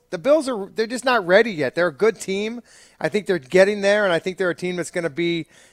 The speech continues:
you know, someone to contend with here in the next few years. But they're just, you know, that, that's, that darn Kansas City team. They are good, man, and you gotta put points up on them. You can't, you can't play, uh, passive. You gotta be aggressive with those guys.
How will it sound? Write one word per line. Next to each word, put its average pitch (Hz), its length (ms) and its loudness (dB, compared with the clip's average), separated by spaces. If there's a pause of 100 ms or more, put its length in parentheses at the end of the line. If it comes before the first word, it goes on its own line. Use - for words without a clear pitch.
(100)
you 165 80 -8
know, 160 100 -2
someone 185 420 -2
to 165 120 -12
contend 170 480 -4
with 180 140 -4
here 175 200 -2
in 170 60 -4
the 156 80 -8
next 151 280 -6
few 175 120 -10
years. 165 380 -4
But - 240 -6
they're 156 160 -2
just, 165 340 -4 (540)
you 147 80 -10
know, 160 180 2
that, 170 400 2
that's, - 380 -6 (140)
that 180 200 -6
darn 202 220 2
Kansas 190 360 2
City 190 220 -2
team. 151 240 -8
They 160 140 2
are 170 100 2
good, 165 460 2 (400)
man, 160 240 -2
and 143 120 -6
you 156 120 -8
gotta 170 180 2
put - 220 -8
points 190 260 -4
up 156 140 -4
on 117 140 -6
them. 113 220 -8 (220)
You 131 80 -20
can't, - 360 -4
you 160 120 -12
can't 170 320 -6
play, 175 460 0 (400)
uh, 143 100 -2
passive. 160 500 0
You 131 100 -12
gotta 151 180 0
be 156 140 -6
aggressive 147 540 0
with 120 120 -16
those 110 180 -10
guys. 101 380 -12